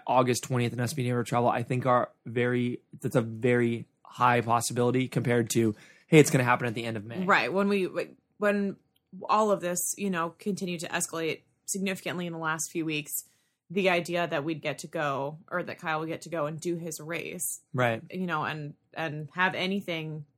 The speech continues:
Speaker 2: that's going on in May or April or those things happen, we were like, "Oh, I don't think that's gonna happen."
Speaker 1: Right. And so that's kinda cool that I now have that sense of relief in myself that, like,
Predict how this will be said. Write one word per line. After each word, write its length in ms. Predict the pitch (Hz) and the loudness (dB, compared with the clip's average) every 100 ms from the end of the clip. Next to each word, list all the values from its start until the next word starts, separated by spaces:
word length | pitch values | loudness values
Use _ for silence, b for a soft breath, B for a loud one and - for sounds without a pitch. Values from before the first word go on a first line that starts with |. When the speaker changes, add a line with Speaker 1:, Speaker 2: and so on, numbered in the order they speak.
| _ | _
Speaker 2:
that's 240 | 175 - - | -4 -4 -2
going 240 | 180 170 | -2 0
on 160 | 160 160 | -2 -2
in 160 | 156 | -4
May 320 | 156 151 156 | -4 -2 0
or 160 | 170 143 | -2 -2
April 380 | 151 156 156 151 | -4 -4 -4 -4
or 80 | 151 | -6
those 180 | 147 156 | -6 -8
things 180 | - 156 | -14 -10
happen, 440 | 156 156 151 147 - _ _ | -8 -6 -6 -8 -12 _ _
we 100 | 165 | -6
were 100 | 165 | -4
like, 240 | 160 156 - | -2 -2 -2
"Oh, 440 | 175 175 160 147 | -2 0 0 -2
I 140 | 143 - | -4 -6
don't 220 | - 165 | -10 -10
think 160 | 165 - | -14 -12
that's 220 | - - | -10 -10
gonna 220 | - - | -12 -14
happen." 380 | - - - 180 - - | -16 -16 -12 -12 -8 4
Speaker 1:
Right. 360 | 131 135 123 | 8 10 8
And 160 | 127 127 | 6 6
so 360 | 139 139 131 | 10 12 12
that's 560 | 127 143 - - - - | 10 8 6 0 0 -4
kinda 240 | - 147 139 | 4 6 6
cool 340 | - 151 147 | 8 10 12
that 120 | 131 127 | 10 8
I 140 | 127 | 6
now 240 | 123 127 | 6 4
have 200 | 127 127 | 6 4
that 200 | 120 117 | 4 4
sense 240 | - 127 127 | 2 2 2
of 80 | 123 | 0
relief 400 | 117 113 123 139 | 0 0 0 2
in 100 | 139 | 2
myself 520 | 127 117 - 127 123 | 2 2 4 4 4
that, 120 | 120 | 2
like, 240 | 117 - | 2 0